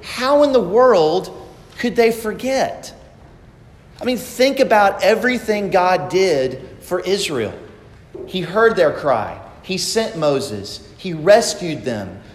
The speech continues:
All of the signs and wonders he did in Israel. He led them out of Egypt. They plundered the Egyptians.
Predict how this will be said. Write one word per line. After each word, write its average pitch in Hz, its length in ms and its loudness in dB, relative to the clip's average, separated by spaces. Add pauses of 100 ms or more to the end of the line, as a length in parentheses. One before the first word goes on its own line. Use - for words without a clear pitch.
(260)
All 226 300 6
of 202 140 4
the 208 60 4
signs 208 500 -2
and 175 180 -2
wonders 175 460 0
he 160 120 -8
did 190 280 0
in 165 140 -2
Israel. 147 580 -2 (400)
He 196 140 -4
led 185 440 4
them 214 260 0
out 196 380 2
of 160 180 0
Egypt. 165 580 -6
They 175 140 2
plundered 214 600 -2
the 151 140 -2
Egyptians. 123 840 -6